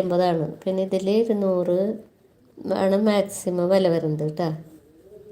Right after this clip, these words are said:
പിന്നെ ദേ വേറെ മോഡല്, ഇങ്ങനെ ഇത് നിങ്ങൾ കണ്ടിട്ടുണ്ടാവുമെന്ന് വിചാരിക്കുന്നു. ഞാനിപ്പോൾ കാണിക്കുന്നതാണ്. ദേ,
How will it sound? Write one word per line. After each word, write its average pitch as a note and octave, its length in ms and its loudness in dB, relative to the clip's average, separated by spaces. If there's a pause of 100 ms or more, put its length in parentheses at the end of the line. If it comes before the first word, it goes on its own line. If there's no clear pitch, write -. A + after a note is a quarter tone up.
(840)
പിന്നെ G3+ 480 -6
ദേ G#3+ 80 0 (160)
വേറെ G3 260 0 (120)
മോഡല്, F3 500 -4 (880)
ഇങ്ങനെ F#3+ 260 -6 (840)
ഇത് G#3 140 -2
നിങ്ങൾ G#3+ 280 2 (100)
കണ്ടിട്ടുണ്ടാവുമെന്ന് G#3 800 0
വിചാരിക്കുന്നു. G3 440 -2 (100)
ഞാനിപ്പോൾ F3 420 0 (640)
കാണിക്കുന്നതാണ്. F#3 880 -2 (720)
ദേ, F3 80 -6